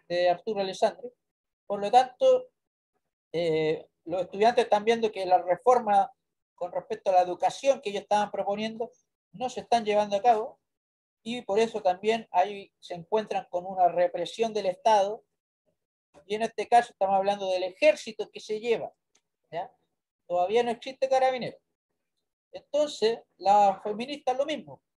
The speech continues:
Tenemos que tener en cuenta que todos estos movimientos están descontentos porque Arturo Alessandri les prometió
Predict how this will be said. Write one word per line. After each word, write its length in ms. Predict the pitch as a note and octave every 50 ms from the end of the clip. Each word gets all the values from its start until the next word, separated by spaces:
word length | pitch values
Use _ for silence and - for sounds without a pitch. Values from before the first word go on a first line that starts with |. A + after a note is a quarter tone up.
| _ _ _ _ _ _ _ _ _ _ _ _ - - _ _
Tenemos 300 | - G3 A3+ C4 C#4 C4+ -
que 100 | B3+ B3
tener 240 | - A3+ B3 C4
en 100 | C4+ B3
cuenta 360 | B3 - C#4+ C#4+ C#4+ - G#3 -
que 120 | G#3 G3+
todos 240 | - - D4 D#4+ E4
estos 280 | D#4 D#4+ - D4+ D4
movimientos 920 | C#4 C#4+ C#4+ C#4+ C#4+ C#4 D4 D#4+ E4 D#4 D4+ _ _ - A#3+ C4+ D#4 - _ _ _ _ _ _ _ _ _ _ _ _ _ _ _ _ _ _ _
están 280 | F#3 F3+ - B3+ C4 C4
descontentos 800 | C4+ B3+ - B3+ B3 A#3 - - D#4 D4+ D4 - - G#3+ - _
porque 280 | A3 G#3+ G#3+ _ -
Arturo 360 | G#3 G#3 G#3 _ C#4+ C#4+ C#4 C#4
Alessandri 720 | C4 A#3 A3+ A3+ - - D4 D4 D4 D4 D4+ D4 D4 C#4+
les 200 | B3 A3+ A3+ _
prometió 800 | _ A#3 A#3 A3+ A3 A3 A3 - D4+ E4+ E4 C#4+ B3+ A#3+ - _